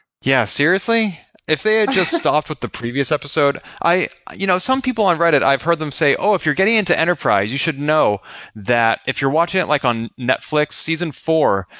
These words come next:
Speaker 1: there's actually a bug in the Netflix listing. They say that there's another episode, but there isn't, so just ignore that."
Speaker 2: <laughs>
Speaker 1: And to be honest,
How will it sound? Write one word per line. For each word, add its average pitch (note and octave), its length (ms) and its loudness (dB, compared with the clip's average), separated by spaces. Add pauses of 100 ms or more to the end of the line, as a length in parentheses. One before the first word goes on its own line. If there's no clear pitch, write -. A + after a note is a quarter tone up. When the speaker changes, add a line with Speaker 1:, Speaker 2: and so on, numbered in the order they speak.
Speaker 1:
there's C3+ 120 -2
actually F3 280 2
a C3+ 40 2
bug C3 400 0
in B2+ 60 0
the A#2+ 80 2
Netflix A#2+ 480 -2
listing. A2 320 -2
They G2+ 140 0
say B2 360 0
that D3 160 0
there's C3+ 240 0
another B2 340 0
episode, D#3+ 540 0
but C#3 140 -2
there A#2 160 2
isn't, C3 420 -2
so - 140 -4
just B2 220 0
ignore A2+ 320 0
that." D2+ 260 -2 (680)
Speaker 2:
<laughs> C#4 360 -8 (880)
Speaker 1:
And C3+ 240 0
to C#3+ 80 -2
be C3 120 -2
honest, B2+ 440 -2